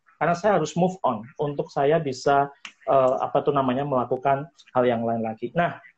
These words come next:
apa yang membuat saya lebih mudah untuk move on adalah ketika saya mengerti bahwa yang saya lakukan ini adalah area yang sesuai dengan strength saya.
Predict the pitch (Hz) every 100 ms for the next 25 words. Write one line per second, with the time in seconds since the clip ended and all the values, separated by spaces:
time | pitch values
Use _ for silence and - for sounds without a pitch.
0 | - 214 311 311 285 214 196 190 208 208
1 | 180 175 170 175 156 156 - 147 - -
2 | 117 127 160 - 180 160 156 220 202 -
3 | 180 - 220 226 - - 175 214 208 185
4 | 190 208 190 156 - 135 143 165 165 170
5 | 165 151 160 - 151 - 139 170 254 170
6 | 127 113 127 226 240 _ _ _ - 151
7 | 143 123 135 202 190 156 151 - 190 170
8 | 135 131 - 147 143 151 151 156 139